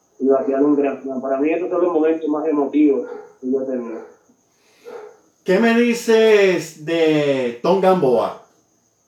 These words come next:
Speaker 1: Tom Gamboa fue un muchacho, un señor que siempre ayudaba a los jóvenes. A mí no me ayudó mucho,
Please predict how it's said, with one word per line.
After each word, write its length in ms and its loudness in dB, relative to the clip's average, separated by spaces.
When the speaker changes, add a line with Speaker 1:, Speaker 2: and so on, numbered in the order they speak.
Speaker 1:
Tom 160 2
Gamboa 600 0
fue 140 -16
un 160 -6
muchacho, 680 -6
un 120 -8
señor 400 -4
que 180 -6
siempre 340 -6
ayudaba 440 -2
a 40 -2
los 120 -2
jóvenes. 640 -2
A 120 -10
mí 140 2
no 120 2
me 120 0
ayudó 400 4
mucho, 200 -4